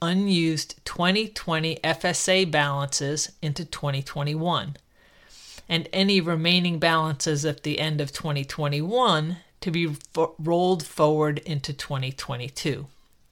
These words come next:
A special note, though, is that it does not appear to require employers to adopt this policy.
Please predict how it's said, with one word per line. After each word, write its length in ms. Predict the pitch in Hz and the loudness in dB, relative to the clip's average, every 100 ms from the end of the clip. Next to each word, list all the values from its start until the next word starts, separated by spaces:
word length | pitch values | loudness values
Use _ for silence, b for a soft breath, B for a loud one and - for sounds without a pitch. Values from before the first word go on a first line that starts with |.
| _ b b b b b b b b | _ b b b b b b b b
A 80 | 156 | -2
special 560 | - - 247 - 240 | 0 4 4 4 2
note, 360 | 220 226 233 - | 6 6 6 2
though, 320 | 143 120 131 - b b b b - | -2 0 -4 -6 b b b b -4
is 260 | 185 185 185 | 2 2 2
that 160 | 185 170 | 2 2
it 140 | 165 | 2
does 180 | 185 170 | 0 2
not 240 | 214 254 | 4 4
appear 420 | 262 254 - 208 | 4 2 4 4
to 100 | 170 151 | 4 2
require 1200 | 151 151 - - - 196 220 247 262 170 143 143 | -2 -2 -6 -16 -6 4 6 8 6 4 2 0
employers 840 | 151 147 - 160 139 123 113 147 - | -2 -6 -2 0 2 0 -2 -4 -4
to 140 | 170 | -2
adopt 420 | 147 156 143 - | 0 4 4 2
this 180 | 147 143 | -4 -6
policy. 760 | - 175 165 156 147 - - | 0 2 4 2 0 -4 -6